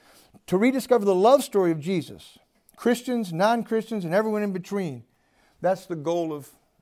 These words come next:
He Gets Us. They had an advertisement on the Super Bowl. And the advertisement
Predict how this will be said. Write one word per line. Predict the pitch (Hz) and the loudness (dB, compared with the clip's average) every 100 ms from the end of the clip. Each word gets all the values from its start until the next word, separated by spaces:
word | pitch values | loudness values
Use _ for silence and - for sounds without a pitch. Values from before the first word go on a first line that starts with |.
| _ _ _ _ _ _ - | _ _ _ _ _ _ -14
He | |
Gets | 156 160 151 139 | -2 -2 -2 -6
Us. | 151 170 - _ _ _ _ _ _ _ | -10 -10 -16 _ _ _ _ _ _ _
They | 185 | 0
had | 185 | 0
an | 185 | 2
advertisement | 233 254 226 - 196 190 190 196 | 2 2 0 0 0 0 -4 -6
on | 180 180 170 _ _ _ _ _ _ | -6 -6 -8 _ _ _ _ _ _
the | - 156 | -12 -10
Super | - 208 147 | -6 -4 -4
Bowl. | 120 - _ _ _ _ _ _ _ _ _ _ - | -8 -14 _ _ _ _ _ _ _ _ _ _ -14
And | 185 | -8
the | 180 180 | -8 0
advertisement | 220 247 262 - 190 185 180 190 | 6 6 4 -2 0 0 -2 -8